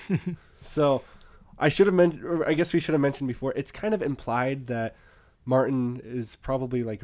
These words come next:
Speaker 2: raping the women
Speaker 1: Yeah.
Speaker 2: when, when he, uh,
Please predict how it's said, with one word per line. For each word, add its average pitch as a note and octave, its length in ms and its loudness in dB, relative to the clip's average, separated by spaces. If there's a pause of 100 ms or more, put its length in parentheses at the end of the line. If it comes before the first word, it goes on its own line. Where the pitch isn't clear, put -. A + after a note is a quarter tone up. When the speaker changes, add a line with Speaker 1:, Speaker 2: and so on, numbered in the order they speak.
Speaker 2:
raping A#2 380 -8
the B2 80 -8
women B2+ 460 -6 (220)
Speaker 1:
Yeah. C3+ 500 -2
Speaker 2:
when, C3+ 280 2
when C3+ 140 0
he, A#2+ 400 -2
uh, A#2 300 -4